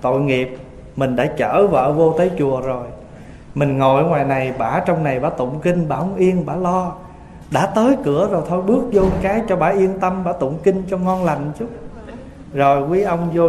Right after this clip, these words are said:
chịu khó ngồi luôn. Đồng vợ đồng chồng tu hành mau tiến. Đức Phật có dạy một bài, một bài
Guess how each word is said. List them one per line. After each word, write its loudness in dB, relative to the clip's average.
chịu 0
khó 0
ngồi 0
luôn. -4
Đồng 2
vợ 2
đồng 0
chồng 0
tu 4
hành -2
mau -2
tiến. -2
Đức 4
Phật 2
có 4
dạy 4
một 0
bài, 4
một 0
bài 0